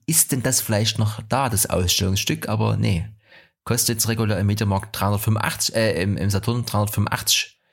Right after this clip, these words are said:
neu. Äh, und da habe ich heute auch das erste Mal drüber nachgedacht, über einen Gebrauchtkauf. Muss ich mal gucken, ob ich mich das jetzt hier,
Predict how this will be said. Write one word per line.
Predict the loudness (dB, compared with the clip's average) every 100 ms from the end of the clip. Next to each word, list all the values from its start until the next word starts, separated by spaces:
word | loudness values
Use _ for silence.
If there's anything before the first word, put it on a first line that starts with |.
| _ _ _ _ -2
neu. | 0 0 -2 -4 -12 _ _ -2
Äh, | 0 2 2 2 2 0 -4 -18 _ _ _ _
und | 0 0 0 -2 0
da |
habe | 2 2
ich | 0
heute | 0 2
auch | 0
das | 0
erste | 0 0 2
Mal | 2
drüber | 0 0 2
nachgedacht, | 0 0 0 0
über | -2
einen | 0 0
Gebrauchtkauf. | -2 -4 0 2 0 -2 -6 -8 _ -20 -20 -20 -20 -6 0 0 0
Muss | 0 0
ich |
mal | 0
gucken, | 0 -2
ob | -2 0
ich | 2
mich | 2
das | 2 2
jetzt | 2
hier, | 2 2 0